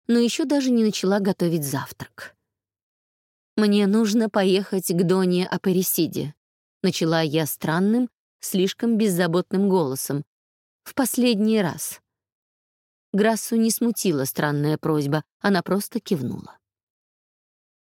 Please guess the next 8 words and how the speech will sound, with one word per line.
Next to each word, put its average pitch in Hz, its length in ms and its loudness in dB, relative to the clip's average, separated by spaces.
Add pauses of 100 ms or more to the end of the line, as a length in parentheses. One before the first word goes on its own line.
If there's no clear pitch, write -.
(180)
Донну 302 420 4
Апаресиду, 262 640 2
казалось, 240 800 -2
слегка 233 480 0
удивило 247 580 2
наше 156 360 0
раннее 170 420 2
появление. 156 720 -2